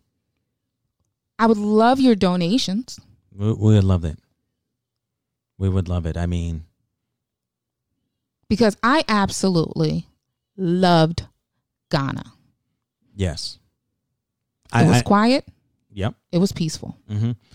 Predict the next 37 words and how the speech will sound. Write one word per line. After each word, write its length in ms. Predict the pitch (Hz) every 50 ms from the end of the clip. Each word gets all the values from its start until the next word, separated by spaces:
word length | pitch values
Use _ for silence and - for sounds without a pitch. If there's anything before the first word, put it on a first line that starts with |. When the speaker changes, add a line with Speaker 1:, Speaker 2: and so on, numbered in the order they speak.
| - _
Speaker 2:
And 140 | - 127 127
I'm 80 | 165 180
quite 220 | - 196 185 160
sure 120 | - - 135
I'm 200 | 117 110 110 107
gonna 180 | 101 104 98 98
love 300 | 95 98 92 92 85 82
everywhere 500 | 82 95 92 98 90 85 85 82 82 82
in 120 | 85 87
Africa. 360 | 82 78 - - - - - 85 - _ _ _ _ _ _ _ _ _ _ -
I'm 100 | - 110
just 120 | 101 92 180
Speaker 1:
Right. 60 | 175
Speaker 2:
gonna 120 | 117 104 98
be, 140 | 95 92 90
I'm 280 | 90 87 78 87 95 95
gonna 120 | 92 92 90
be 80 | 87
like, 280 | 85 85 87 85 85 82 - _ _ _ _ _ _ _ _ _ -
"Oh, 300 | 98 107 101 87 - - -
I'm 160 | 92 95 98
with 100 | 95 95
my 120 | 92 90 87
people." 380 | - 98 90 - 82 80 80 - _ _ _ _ _ _ _ _ _ _ -
That's 140 | - 101 214
Speaker 1:
Well, 100 | 226 226
Speaker 2:
all 60 | -
Speaker 1:
some 120 | 302 294 285
Speaker 2:
that 60 | -
matters. 180 | 226 214 208
Speaker 1:
places 180 | - 175 165 165
are 80 | 156 156
still 240 | - - 165 160
at 140 | 151 - -
war. 300 | - 156 196 233 240 180 - _ _ _
Speaker 2:
Yeah, 160 | 135 160 151
yeah. 240 | 127 123 110 85